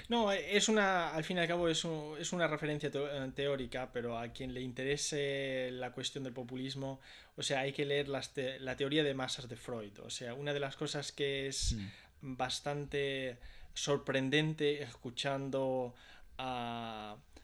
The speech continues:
Speaker 1: Errejón y, bueno, a Errejón hablar es ver hasta qué punto es, hay una influencia tan directo de un texto que al fin y al cabo ahora es bastante antiguo.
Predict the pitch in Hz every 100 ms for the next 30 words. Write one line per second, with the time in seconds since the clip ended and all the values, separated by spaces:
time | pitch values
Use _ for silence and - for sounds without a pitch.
0 | - - 131 123 120 - 143 143 143 131
1 | 120 117 117 110 107 _ - - 117 -
2 | - - - - 147 - - 147 110 -
3 | - 123 123 131 147 180 - - - -
4 | 147 143 139 139 156 120 - 123 120 143
5 | 143 147 143 147 143 143 - - - 143
6 | 135 - - - 143 139 139 131 127 139
7 | 135 - 139 - 151 135 117 110 - 139
8 | 139 107 113 117 127 120 - 151 107 101
9 | 113 110 127 135 117 120 117 - - -
10 | 117 - 110 104 101 - 92 -